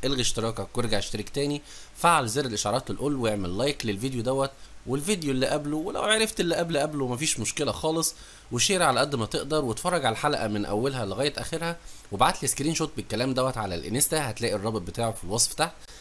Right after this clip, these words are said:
هتبعت لي screen شوت انك اتفرجت على الفيديو لغاية الآخر، عامل لايك، عامل subscribe،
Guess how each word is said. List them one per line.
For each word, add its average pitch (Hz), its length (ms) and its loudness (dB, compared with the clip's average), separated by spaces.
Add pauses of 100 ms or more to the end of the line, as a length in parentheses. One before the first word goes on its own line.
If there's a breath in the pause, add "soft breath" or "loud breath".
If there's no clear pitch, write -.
(180 loud breath)
هتبعت 180 280 2
لي 120 60 0
screen 139 280 2
شوت - 240 0
انك 98 160 -4
اتفرجت - 360 -4
على 113 100 4
الفيديو 123 220 -2
لغاية 117 200 2
الآخر، - 340 -4
عامل 104 300 0
لايك، 139 200 0
عامل 120 220 0
subscribe، 147 540 -2